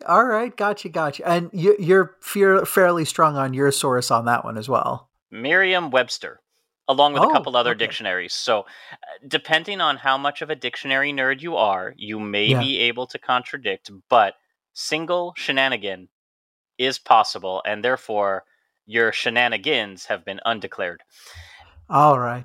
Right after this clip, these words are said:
Speaker 1: Gotcha.
Speaker 2: And welcome to the show.
Speaker 1: <laughs>
Speaker 2: In case you haven't figured it out, listening audience, it's an alternate week when we don't really have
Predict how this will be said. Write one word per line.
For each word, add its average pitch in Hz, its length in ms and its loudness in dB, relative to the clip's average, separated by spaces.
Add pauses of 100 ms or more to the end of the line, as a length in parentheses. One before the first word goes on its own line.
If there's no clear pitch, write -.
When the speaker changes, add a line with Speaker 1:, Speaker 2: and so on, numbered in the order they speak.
(120)
Speaker 1:
Gotcha. 110 340 -2
Speaker 2:
And 247 220 2
welcome 247 440 4
to 156 140 0
the 123 100 -2
show. 110 680 2
Speaker 1:
<laughs> - 500 -20
Speaker 2:
In 180 140 -4
case 226 280 2
you 185 60 0
haven't 175 280 2
figured 151 300 -2
it 131 100 0
out, 147 200 4
listening 110 340 -6
audience, 104 540 -6
it's - 180 0
an 135 100 2
alternate 123 420 2
week 139 380 -8 (340)
when 131 240 2
we 202 140 -4
don't 202 180 2
really 165 220 2
have 113 580 4